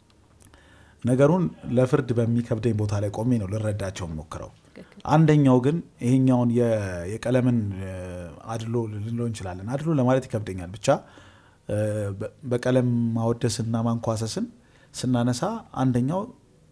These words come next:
Speaker 1: ጥበብ ትልቅ አስተዋጽኦ አለው ብዬ አስባለሁ።
Speaker 2: ም።
Speaker 1: እና ከጥበብ ደግሞ አንቺ ሲኒማን እየወቀስሽ ድርሰትሽ ደግሞ ያንን ያንጸባርቃል
Speaker 2: ምም።
Speaker 1: ብዬ ይሰማኛል። ሲኒማም በምስል ይገለጻል እንጂ፣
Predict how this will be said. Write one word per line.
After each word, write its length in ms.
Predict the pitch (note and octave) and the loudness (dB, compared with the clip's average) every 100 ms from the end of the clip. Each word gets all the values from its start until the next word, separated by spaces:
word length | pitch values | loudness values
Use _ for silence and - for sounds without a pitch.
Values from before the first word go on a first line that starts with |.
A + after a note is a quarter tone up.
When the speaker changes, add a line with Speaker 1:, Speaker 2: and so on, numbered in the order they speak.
| _ - | _ -4
Speaker 1:
ጥበብ 280 | B2+ C#3 E3+ | 2 2 2
ትልቅ 320 | B2+ B2+ B2 | -2 -2 -2
አስተዋጽኦ 440 | A2 - F2+ E2 | -4 -4 -4 -4
አለው 160 | D#2 E2+ | -6 -6
ብዬ 140 | G2+ C3+ | 2 2
አስባለሁ። 500 | G#2 D#2+ B1+ B2 - | 2 -6 -10 -14 -18
Speaker 2:
ም። 140 | G#3+ G3 F#3+ _ _ _ _ _ _ | -18 -18 -20 _ _ _ _ _ _
Speaker 1:
እና 120 | G2+ C#3 | 0 0
ከጥበብ 380 | C3+ C3+ B2+ A#2+ | 0 0 0 2
ደግሞ 200 | B2+ D3 | 0 0
አንቺ 200 | F#3+ B2 D3 | 2 0 0
ሲኒማን 420 | A#2+ C3 C3+ C3 | 0 2 4 4
እየወቀስሽ 540 | C3 C3+ C#3+ D3 G3 - | 4 2 2 0 -6 -2
ድርሰትሽ 460 | C3+ A#2+ A#2 A#2 - | -2 0 -2 -4 -2
ደግሞ 200 | C3+ D#3 | 0 2
ያንን 240 | D#3 B2 A2+ | 2 2 0
ያንጸባርቃል 580 | G#2 G2+ G2 F#2 F2 F2 | -4 -4 -2 -2 -4 -6
Speaker 2:
ምም። 100 | G2 | -4
Speaker 1:
ብዬ 120 | A#2+ | -4
ይሰማኛል። 600 | A2 - D#2+ C#2 A1+ - - - - - | -4 -6 -10 -12 -16 -20 -20 -20 -20 -10
ሲኒማም 440 | - C3+ C#3+ G3+ C4+ A3 - - - | -2 2 4 4 2 -2 -8 -14 0
በምስል 420 | C3 D3 D3 B2+ | 4 4 4 0
ይገለጻል 540 | A#2+ B2+ A#2+ A#2+ B2+ | 0 2 2 0 0
እንጂ፣ 160 | B2+ | -2